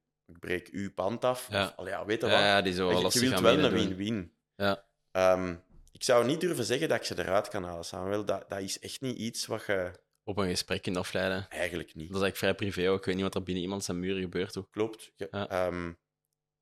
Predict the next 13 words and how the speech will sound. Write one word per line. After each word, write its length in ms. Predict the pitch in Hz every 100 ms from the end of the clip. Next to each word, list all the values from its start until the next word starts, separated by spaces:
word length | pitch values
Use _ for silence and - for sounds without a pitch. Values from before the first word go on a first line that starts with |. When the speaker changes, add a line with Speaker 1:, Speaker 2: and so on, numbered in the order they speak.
| _ _ _
Speaker 1:
wat 160 | - 98
ik 140 | 90
wel 340 | - 101 147 156 - _ _ _ _ _
probeerde 520 | - 95 90 92 87 87
te 140 | 87
doen, 260 | 90 107 170
is 180 | 98
duidelijk 400 | - 87 107 143
zijn 240 | - 110 98
in 100 | 92
wat 120 | 90
ik 120 | 87
zocht. 460 | - 160 - -